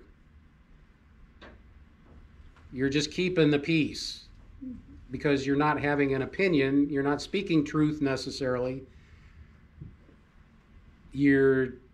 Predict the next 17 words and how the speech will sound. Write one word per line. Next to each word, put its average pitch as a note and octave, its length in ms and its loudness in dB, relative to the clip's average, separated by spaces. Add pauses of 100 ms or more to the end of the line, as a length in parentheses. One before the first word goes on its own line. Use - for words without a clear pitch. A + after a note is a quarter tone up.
(240)
you're C#3 140 -6
doing F3+ 280 2
whatever F3+ 300 4
you D3+ 160 0
can D#3 440 0
to C3 160 -2
avoid C3+ 380 0
the C#3 60 -2
conflict. - 680 -8 (480)
That's C3 220 -4
a C#3+ 40 -6
peacekeeper. C#3+ 840 -6 (1400)
A C3+ 60 -6
peacemaker E3+ 880 0
is C#3+ 100 -4
somebody E3+ 280 -2
that D3 300 0